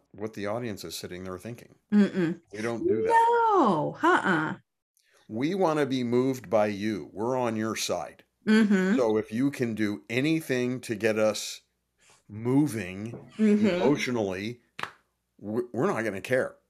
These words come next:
Speaker 1: Like when I
Speaker 2: Right.
Speaker 1: talked about if you're putting all your bandwidth into mechanics, that, that clipboard and pen come out and we start writing down all the mistakes. If
Speaker 2: Mm-hmm.
Speaker 1: you, even if your voice is kinda like this,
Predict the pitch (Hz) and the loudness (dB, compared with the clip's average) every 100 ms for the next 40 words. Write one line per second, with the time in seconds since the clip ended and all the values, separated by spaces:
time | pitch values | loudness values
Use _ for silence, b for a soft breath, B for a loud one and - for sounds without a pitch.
0 | _ - 110 131 131 131 139 139 135 127 | _ 0 0 4 4 4 2 0 6 6
1 | 120 117 110 110 127 139 104 - 143 135 | 8 4 -2 -2 -2 -2 -2 -2 0 2
2 | 131 127 120 107 117 123 113 113 117 107 | 2 2 0 2 0 0 -2 -2 -2 -4
3 | 104 101 131 127 98 95 - b b b | -4 -6 -4 -4 -6 -10 -14 b b b
4 | - 101 120 - _ B B B 101 117 | -4 2 2 2 _ B B B 2 4
5 | - - _ _ - - 160 - 127 135 | 2 -4 _ _ -14 -2 0 4 6 6
6 | 127 113 - 147 151 - 104 104 104 110 | 4 0 -2 -2 -2 -2 -2 -2 -2 -4
7 | 117 127 113 123 127 110 117 113 107 107 | 0 0 4 4 4 2 2 4 2 2
8 | 101 95 - 123 - - B - 196 185 | 0 -6 -4 -6 -6 -12 B -6 -4 -2
9 | 185 196 - - b - 151 190 160 110 | -6 -8 -12 -18 b -12 -8 -6 -6 -6
10 | 104 95 131 135 - 95 - 120 120 113 | -10 -10 -12 -6 -6 -4 -4 -6 -6 -6
11 | 190 - 160 - - - | -8 -8 -10 -4 -4 -4